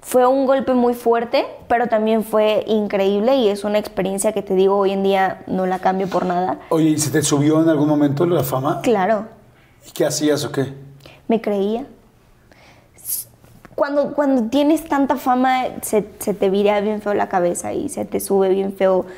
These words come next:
Speaker 1: los humos y vuelas, ¿no? Y pierdes los pies del, del piso. Pero por suerte siempre tuve a mi mamá conmigo. Y, y no solamente yo,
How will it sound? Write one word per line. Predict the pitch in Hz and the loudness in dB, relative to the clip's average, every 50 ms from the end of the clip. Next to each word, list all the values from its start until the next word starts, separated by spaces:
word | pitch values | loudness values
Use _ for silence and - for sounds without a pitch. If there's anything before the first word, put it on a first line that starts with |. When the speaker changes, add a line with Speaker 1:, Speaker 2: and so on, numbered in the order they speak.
| - - - - | -20 -20 -6 -2
Speaker 1:
los | - 208 202 196 - - | 0 2 2 2 0 -2
humos | 196 196 202 196 202 202 - - | -2 0 0 0 0 0 0 0
y | 190 | 0
vuelas, | 175 175 180 190 185 175 180 - - - | 2 2 2 2 2 0 -2 -4 -6 -4
¿no? | 190 185 180 175 - - - - | -2 0 0 0 -2 -6 -6 -4
Y | - 190 | -4 -4
pierdes | 180 - 190 202 190 185 208 | 0 0 0 0 2 0 0
los | 202 196 - | -2 -2 -2
pies | - 196 190 175 | 0 0 2 2
del, | 185 196 185 170 180 - | 2 2 2 0 0 -2
del | 185 180 180 | -2 -2 -2
piso. | - - 196 190 208 208 208 - - - - - - - | 0 0 0 0 0 -2 -2 -4 -8 -18 -20 -20 -10 -4
Pero | - 220 226 208 | 0 0 0 0
por | 214 214 | -2 -2
suerte | 220 233 220 233 254 247 | -2 -2 -2 0 -2 -2
siempre | - 233 226 208 226 220 | 0 0 0 0 0 0
tuve | 226 220 208 208 | 0 0 0 2
a | 202 | 0
mi | 202 208 202 | 0 -2 -2
mamá | 196 185 185 185 180 170 | -2 -2 -2 -2 -2 -4
conmigo. | - 185 185 185 180 180 180 175 175 165 156 - - - - - - - | -4 -4 -4 -2 -2 -2 0 0 -2 -2 -4 -6 -10 -18 -20 -20 -10 -4
Y, | - 247 226 - | -2 0 0 2
y | - 254 | 2 2
no | 254 269 302 | 2 2 0
solamente | 294 320 311 320 302 277 294 320 349 262 226 | 0 -2 0 0 0 0 0 -2 -2 -2 -2
yo, | 196 196 180 | 0 -2 -2